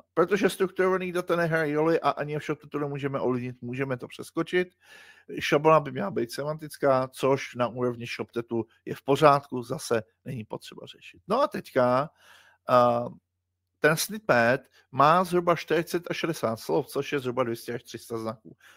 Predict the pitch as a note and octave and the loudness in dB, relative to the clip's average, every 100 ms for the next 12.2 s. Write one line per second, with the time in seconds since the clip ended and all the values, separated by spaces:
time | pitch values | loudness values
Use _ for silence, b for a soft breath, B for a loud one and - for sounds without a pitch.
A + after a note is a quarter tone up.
0 | b D3+ E3 G#3+ E3+ B2+ - D#3 - B3 | b -6 0 2 4 2 2 0 2 2
1 | G#3 C3 A2+ A#2+ - D3 D#3 F#3 - A2 | 2 0 -2 -4 -2 -2 2 2 4 2
2 | A2+ D#3 - - b b b C#3+ - C#3+ | 2 -10 -14 -18 b b b -8 -6 -2
3 | D#3 C#3 C#3+ - G#3 - A#2+ A2+ F#2+ - | 2 4 2 0 -6 -4 -2 -2 -4 -12
4 | - - A#2+ B2+ - A#2 A#2 A#2 - - | -14 -12 -12 -14 -12 -10 -8 -10 -10 -12
5 | - A#2+ A#2+ A#2+ A#2 - - C#3+ D3+ E3 | -10 -10 -12 -16 -16 -10 -6 -6 -4 -6
6 | F#3 b b b - B2 D#3 D3+ B2 B2 | -8 b b b -2 -2 0 -4 -4 0
7 | D3 - D3+ - b b C3+ D3 E3+ F3+ | 0 2 -2 -2 b b -2 0 2 0
8 | E3 C3+ B2 B2 - C3 B2 - B2 - | 2 0 0 0 -4 -8 -8 -4 -6 -4
9 | A#2+ - A#2 - A#2 - A#2+ _ _ _ | -8 -8 -14 -10 -10 -8 -12 _ _ _
10 | b b b - C4 C#4 - - A#3+ C4+ | b b b 0 0 0 -2 4 4 4
11 | D4+ G3+ G3 G3 F#3+ - F3+ A3+ - A#2 | 0 -2 -2 0 -2 2 2 2 0 -4
12 | B2 | -4